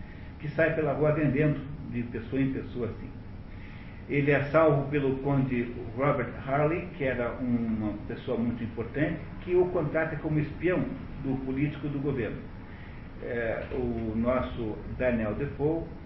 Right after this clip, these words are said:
entra, começa cada vez a se misturar mais com política. Funda o semanário The Review, que irá até mil setecentos e treze,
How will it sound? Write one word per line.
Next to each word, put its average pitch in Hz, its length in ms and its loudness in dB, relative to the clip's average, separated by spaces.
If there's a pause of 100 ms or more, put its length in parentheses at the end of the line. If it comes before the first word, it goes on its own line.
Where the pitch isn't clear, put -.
(120)
entra, 147 320 0
começa 143 480 2
cada 151 240 2
vez 135 220 0
a 139 80 0 (100)
se 143 80 0
misturar 135 440 0
mais 127 300 2
com 151 80 -2
política. 143 480 -2 (800)
Funda 208 240 4
o 156 60 6
semanário 135 580 4
The 123 80 2
Review, 170 500 4 (420)
que 139 100 -4
irá 131 240 4
até 131 180 -2
mil 123 140 2
setecentos 117 280 -4
e - 120 -8
treze, 175 420 0